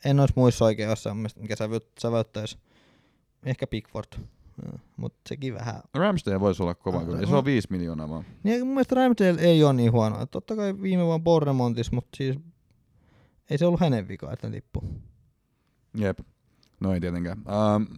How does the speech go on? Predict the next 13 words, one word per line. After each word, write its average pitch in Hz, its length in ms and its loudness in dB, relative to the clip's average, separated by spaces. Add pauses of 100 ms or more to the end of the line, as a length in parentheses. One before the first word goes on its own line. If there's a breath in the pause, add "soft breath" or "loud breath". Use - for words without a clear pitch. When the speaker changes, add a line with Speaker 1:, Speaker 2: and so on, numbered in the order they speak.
(520)
Speaker 2:
neljä 156 260 -2
piste 127 240 -4
viisi, 127 420 -2
no 117 100 -6
kaikki 107 260 -2
loput 107 360 -2
tyyliin. 90 300 -4
Siellä 92 180 -2
on 98 60 -2
Martinez, 98 480 -2
Ryan, 95 380 0
Hennessy, 90 680 -2
Lösel, 90 460 -2